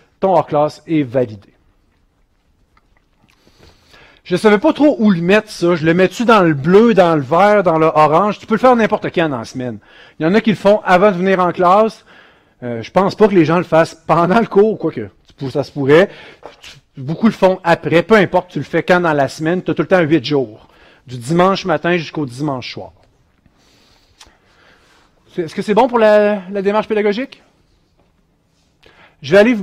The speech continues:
euh, rester attentif, s'il vous plaît, des choses importantes, euh, qui s'en viennent. Semaine un, c'est cette semaine. Je voulais, il y a une variante dans la semaine un. Et vous me dites, c'est quoi ? Une chose qui est différente.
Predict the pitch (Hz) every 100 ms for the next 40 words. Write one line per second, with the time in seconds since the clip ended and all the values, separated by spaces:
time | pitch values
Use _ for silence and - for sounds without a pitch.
0 | - 180 165 165 170 170 151 170 220 208
1 | 202 196 247 - 185 170 214 220 196 202
2 | 196 185 175 202 202 202 _ 202 202 202
3 | _ _ - 156 151 190 180 - 220 233
4 | 220 - 254 262 208 196 214 - 196 190
5 | 190 143 107 _ _ _ _ _ _ _
6 | _ _ 127 143 247 - 180 - 269 269
7 | 202 208 196 220 214 165 160 156 - 165
8 | 165 165 165 147 - _ _ _ - 143
9 | 170 175 214 208 190 220 233 214 208 -
10 | 233 208 160 - 170 151 156 127 _